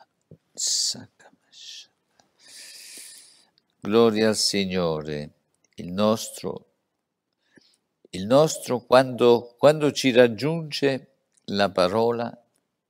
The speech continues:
ci parla. La parola di Dio ha un potere in sé,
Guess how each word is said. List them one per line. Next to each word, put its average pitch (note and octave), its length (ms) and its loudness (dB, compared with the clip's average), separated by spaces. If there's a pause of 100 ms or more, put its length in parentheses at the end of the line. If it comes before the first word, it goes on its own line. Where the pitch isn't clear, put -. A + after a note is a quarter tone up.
(1300)
ci - 240 -10
parla. D#2+ 640 -10 (1800)
La - 100 -10
parola E3 300 -2
di B2+ 120 -2
Dio G#2+ 220 -2
ha F#2+ 80 0
un G2 140 -8
potere G2+ 520 -2
in F2+ 160 -10
sé, D#2 440 -12